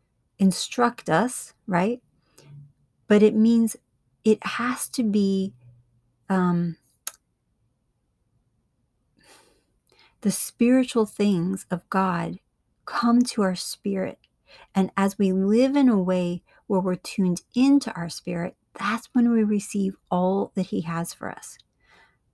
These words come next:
Whether it's provision, whether it's wisdom, whether it's peace,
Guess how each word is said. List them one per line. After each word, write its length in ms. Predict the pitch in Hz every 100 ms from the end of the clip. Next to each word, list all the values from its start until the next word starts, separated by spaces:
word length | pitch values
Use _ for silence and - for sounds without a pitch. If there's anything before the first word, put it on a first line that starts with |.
| _
Whether 320 | 180 175 160
it's 220 | 147 - - _
provision, 600 | 170 175 220 190 165 156
whether 260 | 151 147 147
it's 140 | -
wisdom, 560 | 196 196 196 175 160 151
whether 220 | 151 151
it's 200 | 156 -
peace, 420 | - 190 170 -